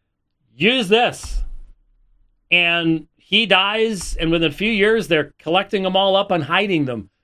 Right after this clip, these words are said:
'cause it was so badly done. Remember when Rome, remember when you could die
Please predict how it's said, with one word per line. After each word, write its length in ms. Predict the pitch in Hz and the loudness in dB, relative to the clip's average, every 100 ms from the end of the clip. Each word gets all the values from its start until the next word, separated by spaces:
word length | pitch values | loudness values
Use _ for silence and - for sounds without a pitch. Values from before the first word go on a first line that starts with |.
| _ | _
'cause 160 | 151 165 | -2 0
it 60 | |
was 160 | 165 151 | -4 -2
so 160 | 185 | 0
badly 540 | 151 - 165 180 170 175 | 0 0 0 2 0 0
done. 420 | 180 208 117 107 _ _ _ _ _ _ _ _ _ _ _ _ | 0 -4 -8 -14 _ _ _ _ _ _ _ _ _ _ _ _
Remember 320 | 160 175 233 | 0 2 4
when 220 | 240 233 180 | 4 4 4
Rome, 540 | 175 202 240 240 - _ _ _ _ | 2 2 0 -4 -8 _ _ _ _
remember 340 | 160 170 254 294 | -4 0 2 2
when 200 | 233 196 | 2 2
you 120 | 226 | 0
could 280 | 208 143 101 | 0 -2 0
die 560 | 151 160 175 226 - | 2 2 0 -2 -6